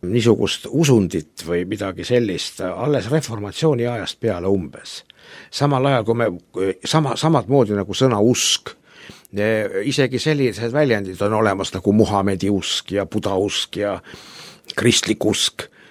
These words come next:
või kristlik religioon, budistlik religioon, islami religioon. Et need on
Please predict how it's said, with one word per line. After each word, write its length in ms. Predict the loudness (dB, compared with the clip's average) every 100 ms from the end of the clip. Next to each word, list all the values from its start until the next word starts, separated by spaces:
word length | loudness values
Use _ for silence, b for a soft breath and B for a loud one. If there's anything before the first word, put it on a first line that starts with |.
| b
või 160 | 2 2
kristlik 480 | 2 -2 -2 -6 -4
religioon, 640 | -2 0 -2 2 4 4 2
budistlik 560 | -2 -2 -4 -6 -4
religioon, 640 | -2 0 0 0 2 4 2
islami 420 | -2 -4 -4 -2
religioon. 640 | -2 -4 -4 -4 -2 -4 -8 B B B -6
Et 180 | -4 -2
need 160 | -2
on 220 | -2 -2